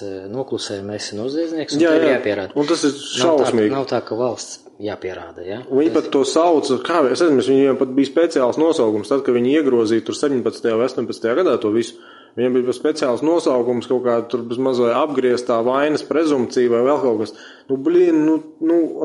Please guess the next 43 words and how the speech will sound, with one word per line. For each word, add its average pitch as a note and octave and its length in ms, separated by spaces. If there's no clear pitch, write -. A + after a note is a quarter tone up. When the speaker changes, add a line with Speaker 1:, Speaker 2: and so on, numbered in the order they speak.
Speaker 2:
tas A3 240
ir D#3+ 160
tas, C#3+ 160
iedomājies, D#3+ 400
tu D3 80
esi C3+ 240
vainīgs, D#3+ 480
kamēr C#3+ 320
tu C3 80
neesi C#3 320
pierādījis B2+ 560
savu A#2+ 320
nevainīgumu. G#2+ 640
Super, C3 540
super, C3 320
bet A#2+ 80
mēs E3+ 160
esam G3+ 160
demokrātiska A#2+ 640
valsts, - 400
ja? C#3 140
Speaker 1:
Jā, A#2 240
tas - 260
ir B2 140
interesanti, G2 640
un G2 220
es, - 320
eh, G2 340
priecājos, G2 560
ka A2 100
Znotiņas G#2 560
kundze G#2+ 400
noņēma G2 400
nost, C3+ 300
tāpēc, F#2+ 280
ka - 140
viņa F#2+ 320
īstenībā F#2 480
pati - 240
nesaprata, - 560
ka F2+ 160
viņa F2+ 180
bremzē F#2 440